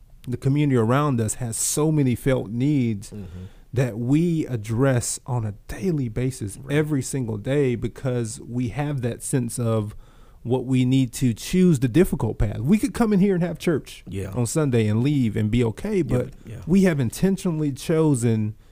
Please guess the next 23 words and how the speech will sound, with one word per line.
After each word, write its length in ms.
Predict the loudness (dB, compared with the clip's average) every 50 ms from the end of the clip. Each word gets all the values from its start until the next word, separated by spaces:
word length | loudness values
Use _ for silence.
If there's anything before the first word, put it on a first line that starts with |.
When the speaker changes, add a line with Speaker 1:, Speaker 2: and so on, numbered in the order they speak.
| -20 -6 -4
Speaker 1:
that 260 | -4 -4 -4 -4 0
difficult 560 | 0 0 0 0 -6 -6 -4 -4 -4 -4 4
path 400 | 2 4 4 4 0 0 0 -4
so 200 | -6 -2 -2 -2 0
that 160 | -2 -4 0
we 140 | 0 0 0
could 220 | 0 -4 -4 -4
help 280 | -2 -2 -2 -2 -2 -6
those 400 | -8 -2 2 2 4 4 2 0
who 140 | 0 2 2
are 80 | 2 2
around 320 | 2 -2 -4 -6 -6 -8 -8
us 220 | -10 -12 -12 -6
who 120 | -2 -2 -2
are 40 | -2
being 260 | -2 -2 -4 -2 -4
oppressed. 460 | -6 -4 -4 -6 -6 -8 -14 -16 -10 -4
Speaker 2:
Right. 240 | -2 -2 -2 -2 -8 -8 -4
And, 300 | -2 -2 -2 -2 -6 -8 -10 -8 -6
and, 320 | -6 -4 -4 -8 -10 -10 -12 -16 -20 -20 -20 -20 -20 -20 -20 -20 -18 -8
you 140 | -4 -4 -2
know, 100 | -2 -2
I, 120 | -2 -4